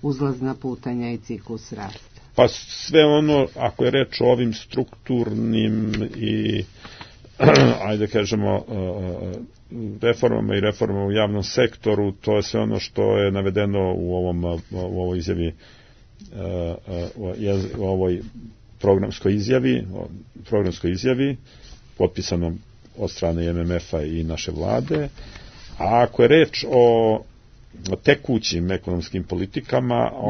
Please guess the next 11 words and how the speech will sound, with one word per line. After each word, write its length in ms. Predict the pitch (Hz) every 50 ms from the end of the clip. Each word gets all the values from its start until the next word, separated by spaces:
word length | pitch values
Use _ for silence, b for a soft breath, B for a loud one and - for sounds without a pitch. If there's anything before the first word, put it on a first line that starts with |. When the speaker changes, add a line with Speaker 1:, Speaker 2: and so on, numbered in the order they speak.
| 110 113 117
Speaker 2:
onda 340 | 120 127 143 143 120 110 104
su 200 | - - - 98
to 280 | - - - 117 113 107
sve 280 | - - - 123 123
one 220 | 120 117 117 110 98
mere, 280 | 95 110 110 104 98 87
moguće 440 | 92 110 110 104 101 95 - -
mere 300 | 80 85 101 107 107 101
na 100 | 95 92 92
jačanju 460 | 92 98 98 - - 90 85 78 76
rasta 500 | 82 85 82 80 80 - - - 131 143